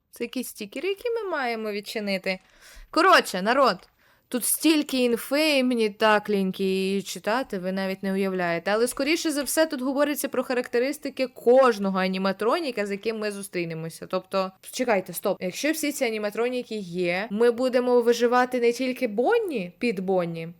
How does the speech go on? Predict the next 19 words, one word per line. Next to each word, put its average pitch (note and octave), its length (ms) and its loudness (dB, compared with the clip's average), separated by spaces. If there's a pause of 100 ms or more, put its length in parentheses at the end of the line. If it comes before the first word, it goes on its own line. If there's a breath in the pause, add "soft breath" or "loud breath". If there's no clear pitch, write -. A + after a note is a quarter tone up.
Під A#3 220 2
Бонні, F#3+ 280 2
до F#3+ 100 0
речі, F3+ 260 0
не G#3 100 0
Спрінтрап, G3+ 600 2
мені F#3+ 200 -4
всі F#3+ 180 -6
писали F#3+ 320 0
у F#3 40 0
коментарях. F#3 540 2
Тепер A#3 200 4
я A#3 140 4
знаю, F#3 280 -2
завдяки F#3 420 -2
вам. F3 380 -4
Що F3+ 120 -6
за F3 200 -4
скунс? E3 640 -4